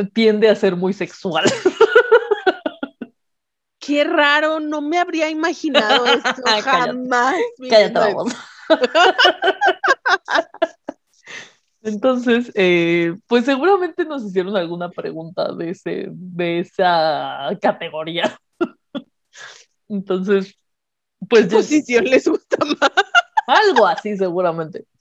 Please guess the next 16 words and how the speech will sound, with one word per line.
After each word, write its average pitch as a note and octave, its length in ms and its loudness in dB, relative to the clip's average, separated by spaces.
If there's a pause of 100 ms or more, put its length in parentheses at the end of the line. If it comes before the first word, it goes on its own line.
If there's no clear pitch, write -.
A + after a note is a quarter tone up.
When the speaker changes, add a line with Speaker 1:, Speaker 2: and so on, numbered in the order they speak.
(300)
Speaker 1:
Entonces, G#3+ 380 -4
Speaker 2:
No, B3 80 -2
bueno. G3+ 160 -10 (220)
Speaker 1:
Jen A3+ 260 4
es B3 140 0
muy F3+ 640 -4
reservada D#3+ 1000 -2
en, E3 340 -12 (120)
Speaker 2:
Sí. D#4+ 60 2
Speaker 1:
en, G3+ 320 4
en A3+ 120 0
general, G#3+ 520 0 (140)
¿no? A#3 280 -12 (220)
Speaker 2:
Sí. G3 80 -12 (500)
Speaker 1:
Y, G3 380 2
pero, F3+ 600 2